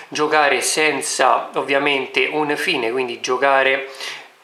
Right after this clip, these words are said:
un vero e proprio runner game senza il completamento di, de-, del livello per passare a quello successivo, quindi andare il più lontano possibile,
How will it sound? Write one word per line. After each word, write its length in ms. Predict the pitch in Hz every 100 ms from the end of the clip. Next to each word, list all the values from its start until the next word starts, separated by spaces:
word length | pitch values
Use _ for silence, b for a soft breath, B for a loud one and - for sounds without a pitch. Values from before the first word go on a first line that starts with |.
| -
un 260 | 147 143 156
vero 180 | 156 156
e 40 |
proprio 320 | 147 156 135 139
runner 440 | 170 160 156 147
game 480 | 151 151 147 135 123
senza 600 | - 135 127 - 131 139
il 140 | 151
completamento 760 | - 143 147 135 139 135 127 131
di, 460 | 127 135 135 123
de-, 240 | 120 135 151
del 140 | 131
livello 400 | 127 131 151 127
per 160 | 117 135
passare 340 | 143 - 143
a 40 | 117
quello 260 | - 127
successivo, 580 | 117 139 - 220 - 240
quindi 240 | 127 120 113
andare 300 | 123 127 120
il 60 |
più 160 | - 214
lontano 420 | 160 - 135 120
possibile, 580 | 123 - 147 - 160